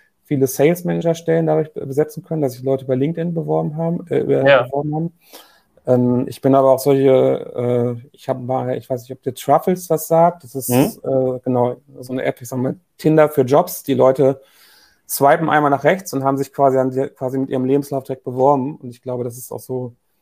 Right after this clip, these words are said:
Speaker 1: so ein bisschen die Tendenz, die ich aus den letzten Jahren so mitgenommen habe, dass je schneller sich die Leute bewerben können, <laughs>
Speaker 2: Ja.
Speaker 1: desto mehr Bewerbungen kommen natürlich auch rein.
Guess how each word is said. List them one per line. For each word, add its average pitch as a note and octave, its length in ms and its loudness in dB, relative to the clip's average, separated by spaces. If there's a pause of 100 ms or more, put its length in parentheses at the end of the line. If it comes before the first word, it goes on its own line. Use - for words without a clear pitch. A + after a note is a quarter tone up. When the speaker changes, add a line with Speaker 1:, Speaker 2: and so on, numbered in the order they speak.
(300)
Speaker 1:
so A#2+ 120 -12
ein A2+ 40 -4
bisschen B2+ 240 -6
die A#2+ 60 -18
Tendenz, C3 400 -2
die C3+ 80 -10
ich B2 120 -10
aus B2 80 -6
den B2+ 80 -6
letzten C3 240 -8
Jahren C3 160 -2
so C3 60 -6
mitgenommen C3 380 -6
habe, B2+ 200 0
dass A#2+ 320 -6 (420)
je B2+ 180 -6
schneller C#3+ 560 2 (360)
sich B2+ 180 -4
die - 120 -8
Leute C3 440 2
bewerben C3+ 480 0
können, G3 460 -4
<laughs> - 40 -10
Speaker 2:
Ja. - 120 -2
Speaker 1:
desto C3 580 0
mehr C3 300 2
Bewerbungen C#3 540 2
kommen D#3 200 0
natürlich D3 400 -4
auch B2 140 -8
rein. F#3 340 -2